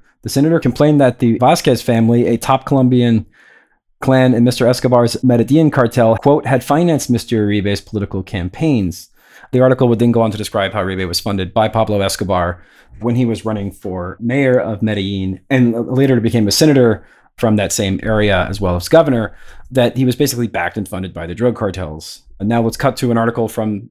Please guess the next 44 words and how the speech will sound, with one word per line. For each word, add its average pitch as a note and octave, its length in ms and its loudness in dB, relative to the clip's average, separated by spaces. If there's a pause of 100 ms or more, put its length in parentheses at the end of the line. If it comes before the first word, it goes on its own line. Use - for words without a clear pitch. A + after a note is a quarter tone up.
(120)
the G#2+ 140 -8
time A#2+ 380 -2
in A2 140 -4
which - 460 -6
the A2+ 80 -6
U A#2 160 4
S - 340 -2
was G2+ 500 -2
supporting F#3+ 380 0
Plan A2 260 -2
Colombia G2 520 -2
and G2 140 -10
later F#2+ 220 -4
supported F#2+ 360 -8
Uribe, F2+ 320 -4
who G2+ 60 -4
became F#2+ 240 -8
president A2+ 420 -2
from G2 140 -10
two G#2 160 -8
thousand F#2+ 520 -6 (360)
two A#2+ 160 0
to G#2 80 -2
two A#2 160 -6
thousand F2+ 400 -4
ten. G#2+ 400 -4 (580)
This - 140 -2
is B2 60 -2
from A2 300 2
January A2+ 380 4
eleventh, G2 340 -2
two G#2+ 180 -4
thousand. A#2+ 460 0
This E2+ 180 -8
is F2 100 -12
two D3+ 200 -4
days G#2 260 -2
before F#2 300 -10
Salon F2 340 -6
broke F2 220 -8
their F2+ 100 -8
article F2 400 -6
about E2+ 360 -6
the F2 280 -6